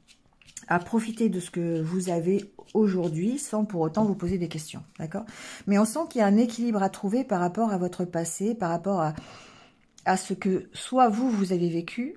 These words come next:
soit par rapport à ce que vos parents ont vécu, d'accord ? Il y a une répétition de schéma ici, hein. Oui, vous voyez, on a de la méfiance.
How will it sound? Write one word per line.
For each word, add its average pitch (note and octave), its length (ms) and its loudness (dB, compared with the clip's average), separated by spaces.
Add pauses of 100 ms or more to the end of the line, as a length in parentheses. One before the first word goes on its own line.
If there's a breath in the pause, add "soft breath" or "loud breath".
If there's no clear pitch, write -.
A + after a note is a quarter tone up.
soit - 320 4
par G#3 140 0
rapport F3+ 240 0
à G3 80 0
ce - 80 -10
que F3 240 -6 (100)
vos G3 260 0
parents G3 380 2
ont F#3 80 2
vécu, E3+ 520 -4
d'accord ? F3+ 340 -4 (440)
Il F3+ 80 -2
y G3+ 60 4
a - 20 6
une A3+ 100 8
répétition A#3+ 520 0
de A#3 60 2
schéma F#3+ 340 -2
ici, E3 280 -6
hein. F3 120 -4 (3250 soft breath)
Oui, A3 160 2
vous A3+ 100 -4 (340 loud breath)
voyez, A3+ 160 4
on A#3 80 6
a A3 80 6
de G3 60 2
la G#3 80 4
méfiance. G3+ 640 0